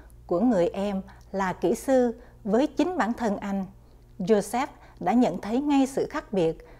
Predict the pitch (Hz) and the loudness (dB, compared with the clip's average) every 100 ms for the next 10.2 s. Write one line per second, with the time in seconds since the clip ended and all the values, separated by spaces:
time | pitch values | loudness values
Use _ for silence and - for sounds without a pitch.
0 | - - - 214 202 175 156 285 339 175 | -20 -16 -4 0 0 0 -2 -6 -2 -2
1 | - 196 185 175 - - 160 185 170 156 | -2 -2 -4 -6 -12 -12 -6 -4 -4 -6
2 | 170 156 170 175 170 170 220 - - - | -6 -4 -6 -6 -6 -6 -10 -14 -20 -20
3 | - - - - - - - 294 349 262 | -20 -20 -20 -20 -20 -20 -6 -2 0 0
4 | 208 185 - - - 254 - 226 196 175 | 0 -2 -6 -14 -2 -2 0 0 2 2
5 | 226 247 190 147 220 - - - 196 202 | 4 4 4 2 0 -2 -16 -8 -4 -2
6 | 175 170 269 277 156 156 226 - - - | 0 0 -2 -2 -4 -4 -10 -16 -20 -16
7 | 202 202 185 170 170 180 247 - - 294 | -6 -2 -2 -2 -2 0 -2 -2 -8 -8
8 | 285 202 175 185 208 311 - - - - | -4 -4 -2 -2 0 -2 -8 -20 -20 -20
9 | - - 226 190 - 269 - 262 233 202 | -20 0 2 2 -2 -6 -4 -4 -2 -2
10 | 170 | -2